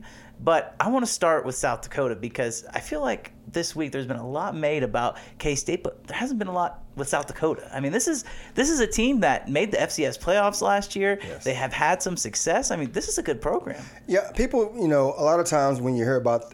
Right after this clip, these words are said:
Speaker 2: uh, the Dakotas, people automatically think North Dakota State, which rightfully so because they've been dominant in F C S for how many years, I don't know. But a lot of times, p-, the other teams get overlooked, like a South Dakota. But if you really look at their record and, and their,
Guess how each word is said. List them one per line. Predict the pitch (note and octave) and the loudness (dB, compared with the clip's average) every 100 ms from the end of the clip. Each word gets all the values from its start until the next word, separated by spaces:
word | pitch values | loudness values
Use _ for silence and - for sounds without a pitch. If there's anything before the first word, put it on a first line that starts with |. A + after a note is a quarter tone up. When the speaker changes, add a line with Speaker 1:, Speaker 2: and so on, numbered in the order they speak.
| - | -12
Speaker 2:
uh, | B2 - | -12 -6
the | B2+ | -4
Dakotas, | A#2 B2 B2 G2 G2+ - - - | -2 2 0 0 -8 -12 -16 -6
people | D#3 C#3 C3 - | -2 0 -2 0
automatically | C3 B2+ B2 A#2+ A#2 | 0 2 2 0 -2
think | A2+ A2 - - - - | -2 -4 -8 -20 -20 -4
North | A#2+ G#2+ | -2 -2
Dakota | G2+ G2 F#2 | -4 -10 -8
State, | - F2 G#2+ - - - | -8 -8 -10 -16 -10 2
which | G#3+ G#3+ - | 2 2 0
rightfully | F3+ E3+ E3+ C#3 | 2 2 2 0
so | - C3+ A2+ | 2 2 2
because | A2+ A2+ G#2+ | 2 0 2
they've | C3 B2+ | 2 2
been | B2 A2+ | 2 0
dominant | F#2+ A#2 A#2+ A#2 A#2 G#2+ | 2 4 4 2 -2 -4
in | G2 | -4
F | A#2 - | -4 -4
C | A2 | -4
S | G#2+ G#2+ | -4 -4
for | - G#2+ G2+ - - - - | -4 -6 -6 -12 -20 -20 -2
how | F3+ D#3 | 2 4
many | B2+ B2 | 4 2
years, | B2 A2+ | 2 2
I | |
don't | G#2+ A#2 A#2 | 2 2 2
know. | A#2+ A2 | 2 2
But | G#2 C3+ C3 - | 2 2 2 2
a | A2 | 0
lot | C3 G#3+ | 2 2
of | |
times, | D#3+ C3+ B2 B2 - - - | 2 2 2 0 -10 -14 -14
p-, | - - | -14 -6
the | B2 | 0
other | D3 E3+ | 2 2
teams | C#3 B2+ | 0 -2
get | A#2+ | 0
overlooked, | B2 B2 C3 D3 - - - - - | 0 0 2 0 -2 -12 -20 -20 -6
like | G#2+ C3+ C3+ | 0 0 0
a | |
South | B2 G#2 | 0 -2
Dakota. | G#2+ A2+ G2 F#2+ - - - - | -2 -4 -4 -6 -12 -20 -16 0
But | C#3 | 2
if | B2+ C#3+ | 2 2
you | C3+ | 0
really | A#2+ D3+ G3+ E3+ | 2 4 4 4
look | B2 D3+ C#3+ | 4 2 2
at | B2+ | 2
their | A#2+ G#2+ | 2 4
record | A#2 B2+ D3 C#3+ | 2 2 0 0
and, | B2 A#2+ | 0 0
and | A#2+ A#2 A#2 A2 | 0 -2 -2 0
their, | A#2 A2+ G#2+ | 0 0 -2